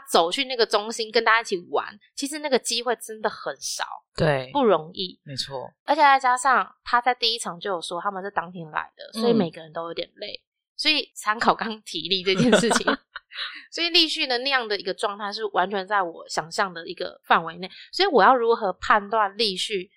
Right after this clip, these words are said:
Speaker 1: 今天心情好不好？我的判断方式是他 co-，talking 讲的内容是什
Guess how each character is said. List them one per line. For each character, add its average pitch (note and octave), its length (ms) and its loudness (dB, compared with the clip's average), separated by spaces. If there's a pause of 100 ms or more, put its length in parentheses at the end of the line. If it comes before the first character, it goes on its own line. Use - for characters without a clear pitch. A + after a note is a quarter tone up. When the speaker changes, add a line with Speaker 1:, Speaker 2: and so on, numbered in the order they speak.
(120)
Speaker 1:
今 A#3 200 -4
天 A#3 140 0
心 A3 200 0
情 G#3 160 -6
好 D#3+ 100 2
不 F3+ 120 -10
好？ - 320 -6
我 G3 160 2
的 G3+ 80 0
判 B3 160 2
断 B3+ 180 -2
方 A3+ 180 2
式 A3+ 160 -10
是 G#3 360 -6
他 A#3+ 100 0
co-，talking A#3 880 0
讲 C#3+ 220 -6
的 D3+ 180 -20
内 F#3 220 0
容 A2 200 -16
是 - 140 -20
什 - 100 -16